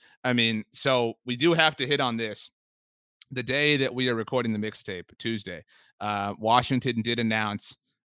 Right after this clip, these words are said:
a date. Uh, February second is when they are going to unveil their new team name, new team uniform, uh, their whole rebrand, et cetera. So February second,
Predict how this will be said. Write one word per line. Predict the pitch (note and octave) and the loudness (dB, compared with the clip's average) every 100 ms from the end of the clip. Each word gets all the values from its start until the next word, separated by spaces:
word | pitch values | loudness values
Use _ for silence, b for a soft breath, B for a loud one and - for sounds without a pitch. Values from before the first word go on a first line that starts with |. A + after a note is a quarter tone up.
| - | -4
a | A#2 G#2+ | -2 -2
date. | G2+ C3+ - - - _ | 2 0 0 -10 -20 _
Uh, | A2+ A2 | -6 -4
February | G#2 C#3+ C#3 D#3 D#3 | -2 0 4 4 4
second | D3+ - B2 B2 A2+ | 2 0 0 0 -4
is | A2+ G#2+ | -4 -4
when | A2 | -2
they | A2 | -2
are | G#2 | -2
going | G#2 A#2 A#2 B2 | -2 -2 0 -2
to | - A2 | -4 -4
unveil | A#2 C3+ A#2+ A#2 A#2 A2+ A2 _ _ - | 0 0 0 0 2 0 -4 _ _ -8
their | G#2 | -6
new | G2 C#3 | 0 0
team | C#3 D3 C#3+ | 0 0 0
name, | C3 A#2+ A#2+ A#2 A2+ _ _ | 2 2 0 -2 -6 _ _
new | - B2 | -2 0
team | C3 C#3 C3+ | 0 0 2
uniform, | B2+ A#2+ A2+ B2+ A#2+ A#2 A#2 A2+ _ _ - | 2 0 -2 -2 0 0 -2 -6 _ _ -4
uh, | G#2 G2+ | -2 -2
their | G2+ G2+ | -2 2
whole | B2 D3 C#3+ | 6 6 6
rebrand, | C#3+ C3+ B2 B2 B2 B2 | 4 2 2 2 2 0
et | A#2+ - | -4 -8
cetera. | - A#2 A2+ A2 | -4 -2 -2 -2
So | A2+ | -4
February | - C3 C#3+ C#3+ | -2 2 4 4
second, | C3+ C#3 B2 C#3 B2+ | 2 0 0 2 0